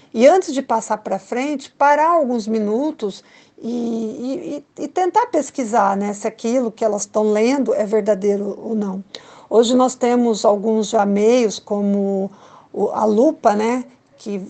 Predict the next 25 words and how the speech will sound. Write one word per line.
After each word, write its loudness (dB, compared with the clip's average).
que -12
tem -2
acesso -4
facílimo -2
pra -4
você -8
saber -2
se, -8
se -14
pode 2
ou -2
não -4
ser -4
fake -4
news -4
aquilo, -4
né? -4
E -4
também 4
a 4
internet, 2
né, 2
com -4
vários 6
sites 0